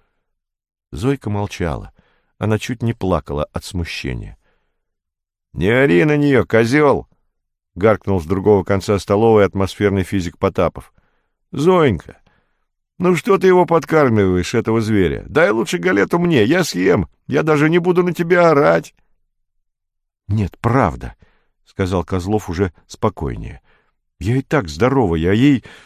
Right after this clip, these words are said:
надо есть больше моего». «Неправда, Валя», сказала Зойка, не поднимая головы. Кто-то сказал: «Чайку еще можно, дядя Валнага?»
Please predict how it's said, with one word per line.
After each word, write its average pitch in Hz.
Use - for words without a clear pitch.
надо 123
есть 131
больше 135
моего». 135
«Неправда, 127
Валя», 110
сказала 90
Зойка, 107
не 87
поднимая 98
головы. 90
Кто-то 104
сказал: 98
«Чайку 170
еще 147
можно, 135
дядя 156
Валнага?» 92